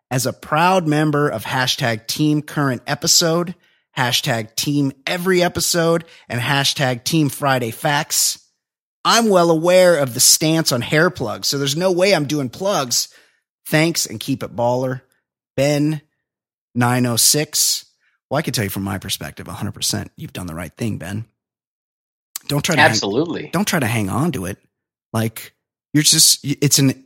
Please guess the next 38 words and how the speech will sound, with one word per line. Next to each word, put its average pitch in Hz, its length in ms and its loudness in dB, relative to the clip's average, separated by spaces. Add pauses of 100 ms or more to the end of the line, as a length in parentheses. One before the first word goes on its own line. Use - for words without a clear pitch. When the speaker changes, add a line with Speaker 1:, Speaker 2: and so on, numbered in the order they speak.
Speaker 1:
inevitability. 151 920 4 (720)
People 160 360 2
look 151 220 4
weird 120 420 4
when 113 140 0
they 107 140 -2
take - 340 0
too - 140 2
many 123 200 6
measures 107 500 2
to 107 100 -2
try 107 240 2
to 110 60 4
hold 113 260 2
on 104 200 2
to 117 60 2
what's 110 220 2
left - 340 -2
to 117 80 -2
their 113 180 2
hair. 123 220 4 (180)
And 139 120 2
I'm 160 80 4
gonna 170 180 8
just - 320 4 (280)
gi-, 147 160 0
give 131 260 0
you 123 100 4
a - 20 2
list 113 240 0
of 104 60 -2
names. 95 320 -6 (1120)
Michael 113 360 -2
Jordan. 98 440 -2 (2000)
Dwayne 110 500 2
"The 95 80 -2
Rock" 101 320 -2
Johnson. 101 560 -2